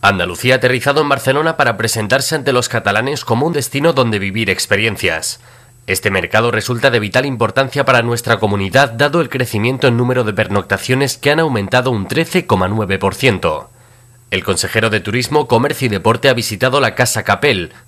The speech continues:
donde se han llevado a cabo una serie de acciones en las que los visitantes pueden plasmar las vivencias que han tenido en nuestra región a través de novedosos canales e informarse sobre el destino.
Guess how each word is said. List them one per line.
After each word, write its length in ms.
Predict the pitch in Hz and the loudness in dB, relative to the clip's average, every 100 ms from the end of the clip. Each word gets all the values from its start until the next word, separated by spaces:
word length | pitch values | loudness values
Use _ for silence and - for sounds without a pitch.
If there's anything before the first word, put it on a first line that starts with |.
| - | -2
donde 200 | 110 107 | 0 0
se 140 | - | -2
han 60 | 151 | -2
llevado 260 | 147 127 | 0 0
a 80 | 104 | 2
cabo 220 | 139 139 | 0 2
una 140 | 135 117 | 0 0
serie 340 | - 165 156 | -2 -2 0
de 60 | 110 | -2
acciones 440 | - 120 135 156 | 0 0 2 0
en 80 | 131 | 0
las 160 | 107 - | -2 -2
que 80 | |
los 160 | 95 90 | -4 -4
visitantes 640 | 92 101 98 113 131 - | -4 -2 0 0 0 -2
pueden 320 | - 156 156 | 0 0 0
plasmar 400 | 123 110 123 139 | 0 0 2 0
las 160 | 127 101 | 0 -2
vivencias 500 | 101 123 135 147 - | 0 -2 0 -2 0
que 100 | 156 | 0
han 140 | 156 | 0
tenido 300 | 127 120 117 | 0 0 0
en 80 | 110 | -2
nuestra 300 | 107 - 101 | -4 0 0
región 500 | 90 - 120 135 147 | 0 -2 0 0 0
a 140 | 110 - | -4 0
través 320 | 107 151 143 | 0 0 0
de 100 | 135 | 0
novedosos 520 | 113 98 131 - 135 | 0 0 -2 -4 -4
canales 520 | - 95 110 - - - | -2 0 0 -2 -6 -4
e 40 | |
informarse 600 | 110 - 107 117 110 107 | -4 -2 0 0 0 -4
sobre 220 | 101 98 | -4 -2
el 80 | 101 | -2
destino. 520 | 101 - 113 87 80 | -4 -4 -2 -2 -6